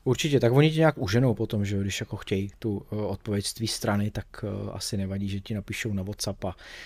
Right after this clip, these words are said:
a ty jim neodpovíš. No, eh, takže to jsou jako dost jako určitý nějaký problémy. Co ještě teda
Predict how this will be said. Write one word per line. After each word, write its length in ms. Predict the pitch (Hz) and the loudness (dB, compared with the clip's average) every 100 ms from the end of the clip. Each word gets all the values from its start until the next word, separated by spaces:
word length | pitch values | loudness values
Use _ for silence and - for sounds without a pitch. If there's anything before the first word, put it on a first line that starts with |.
| - - | -14 -10
a 540 | 107 101 98 98 95 | -6 -6 -6 -6 -8
ty 80 | 98 | -4
jim 80 | 113 | 0
neodpovíš. 680 | 104 127 - 104 90 - - - _ - - - - - | 2 0 0 0 0 -8 -14 -18 _ -18 -16 -16 -4 6
No, 260 | 151 135 - - | 6 6 2 -2
eh, 40 | 127 120 117 113 117 - | -2 0 0 -2 -4 0
takže 300 | 135 160 190 - - - - - | 4 6 6 2 -20 -20 -20 -2
to 120 | 156 | 0
jsou 360 | 147 208 220 214 | 4 6 8 8
jako 380 | 180 214 208 180 | 6 6 4 2
dost 600 | 143 139 147 160 - - | -6 2 2 2 -4 -6
jako 240 | - 185 - _ - _ - | -2 -4 -4 _ -20 _ -4
určitý 360 | 143 - 180 | -2 0 2
nějaký 320 | 180 175 - | 2 2 0
problémy. 720 | 208 143 131 127 117 107 98 123 | 2 2 6 4 4 2 0 -2
Co 120 | - | -2
ještě 240 | 185 - 185 | -2 0 2
teda 260 | 151 139 | 6 4